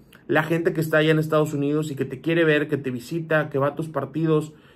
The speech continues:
que aprovecha para comprar mercancía del club, que se toma fotos con ídolos y todo ese tipo de situaciones, pues obviamente esta gente está teniendo un gran beneficio que es tener a su equipo cerca y eso es muy importante. Además,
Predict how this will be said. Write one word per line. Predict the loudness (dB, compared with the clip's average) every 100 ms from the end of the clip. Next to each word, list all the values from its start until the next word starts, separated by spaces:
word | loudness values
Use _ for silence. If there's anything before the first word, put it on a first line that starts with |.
| _
que | 2
aprovecha | 2 4 2 4 4
para | 4 2
comprar | 2 2 4
mercancía | 2 2 0 0 2 4
del | 4 2
club, | 2 2 2 -2 -12 -20 -20 _ _
que | -2
se | 0
toma | 2 2
fotos | 2 0 0
con | 0 0
ídolos | 4 4 2
y | -2
todo | 0 2
ese | 2
tipo | -2 0
de | 0
situaciones, | 0 0 2 2 0 -6 -18 -20 _ _
pues | 2 6
obviamente | 6 6 4 2 4 6 6 6 2 -2 -2
esta | -2 -2 0
gente | 0 0 -4
está | -6 -6
teniendo | -2 0 0
un | 0
gran | 2 2
beneficio | 2 -2 0 -2 -2
que | -2
es |
tener | -2 0 2
a | 2
su | 0
equipo | -2 -2 -6 -6
cerca | -4 -4 -4 -4
y | -4
eso | -4
es | -4
muy | -2
importante. | -2 -4 -4 -4 -2
Además, | 0 2 0 0